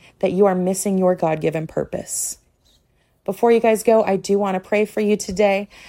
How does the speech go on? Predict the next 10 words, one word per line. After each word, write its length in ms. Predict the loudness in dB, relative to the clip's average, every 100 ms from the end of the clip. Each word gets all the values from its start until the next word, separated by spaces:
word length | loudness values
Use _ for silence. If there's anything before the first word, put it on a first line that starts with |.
| -20 _
So, 560 | -14 0 2 2 -2 -6
Lord, 340 | -2 0 0 0
I 180 | 0 0
just 240 | -2 -2
thank 300 | 0 0 0
you 120 | -2
for 160 | -2 -2
my 140 | -2
sweet 420 | -2 -4 -4 -6 -4
friends, 460 | -2 -2 -4 -8